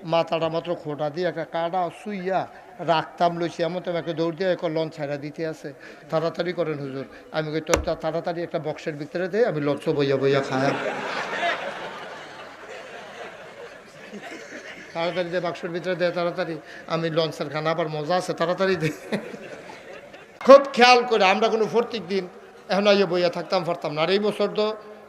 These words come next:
বলতে গেলে ওয়াজের সিজন শেষে আইয়া পড়তাছে তো, ভট্টর করে দেখবো, "স্যার, রমজানের চাঁদ উঠতে যাইবো গা।"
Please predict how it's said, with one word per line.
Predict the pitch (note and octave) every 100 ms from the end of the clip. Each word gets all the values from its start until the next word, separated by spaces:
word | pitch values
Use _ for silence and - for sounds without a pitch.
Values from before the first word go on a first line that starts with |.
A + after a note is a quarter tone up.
| F#3+
বলতে | G3 F#3
গেলে | A3 G#3+
ওয়াজের | G3+ G#3 G3+
সিজন | F3+ G3 F#3+ F#3
শেষে | G3 F#3 F#3+ D3 A#2+ - - - -
আইয়া | F#3 G3
পড়তাছে | F3+ G3+ G#3 G#3
তো, | F#3 E3 C3 D3+ -
ভট্টর | E3+ F#3 A3+
করে | B3+ A#3
দেখবো, | A3 G#3+
"স্যার, | G#3+ B3
রমজানের | G3+ F#3 G#3+ G#3+ F#3
চাঁদ | G#3+ G3+
উঠতে | - F3+
যাইবো | E3 D#3+ D#3
গা।" | C3+